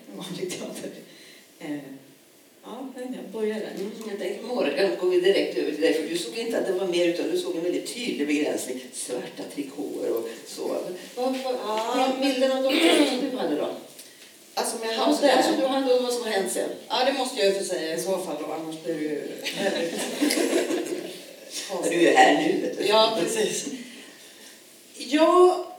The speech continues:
Speaker 3: hade inte riktigt sett så mycket dockteater eller figurteater.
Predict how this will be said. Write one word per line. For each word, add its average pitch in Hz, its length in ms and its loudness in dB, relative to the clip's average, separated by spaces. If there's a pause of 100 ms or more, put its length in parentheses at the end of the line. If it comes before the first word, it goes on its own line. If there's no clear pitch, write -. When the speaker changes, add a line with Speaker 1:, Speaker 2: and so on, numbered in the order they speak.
(240)
Speaker 3:
hade 277 1160 0 (1400)
inte 294 640 2
riktigt 285 1080 -4
sett - 560 -4
så - 260 -2
mycket 262 580 2
dockteater 175 1160 -4
eller 165 400 -2
figurteater. 156 1600 -6